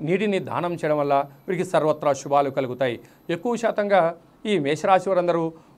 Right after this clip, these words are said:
"ఓం క్రాం క్రీం క్రౌం సహ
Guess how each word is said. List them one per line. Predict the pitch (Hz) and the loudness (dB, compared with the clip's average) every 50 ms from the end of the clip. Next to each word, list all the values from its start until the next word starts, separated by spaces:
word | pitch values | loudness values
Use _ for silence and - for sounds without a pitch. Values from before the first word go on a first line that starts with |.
| _ 151 | _ 0
"ఓం | 151 156 165 170 175 175 175 175 170 170 165 165 160 156 156 151 | 4 4 6 6 6 6 4 4 4 4 4 2 2 2 0 -2
క్రాం | 143 - - 175 165 165 170 170 170 165 165 165 160 160 156 147 151 151 147 | -4 -2 2 4 6 8 8 8 8 8 8 8 6 6 6 4 0 -2 -4
క్రీం | 147 - 160 165 170 170 170 170 170 165 165 165 160 160 151 147 139 | -4 -4 -2 -2 -2 -2 -2 0 0 0 0 0 0 0 -2 -2 -4
క్రౌం | 135 - 175 165 160 160 165 160 160 156 156 151 | -4 0 2 4 4 4 4 2 2 0 -2 -2
సహ | 143 - - 165 160 151 190 170 151 | -4 0 4 4 8 8 8 8 6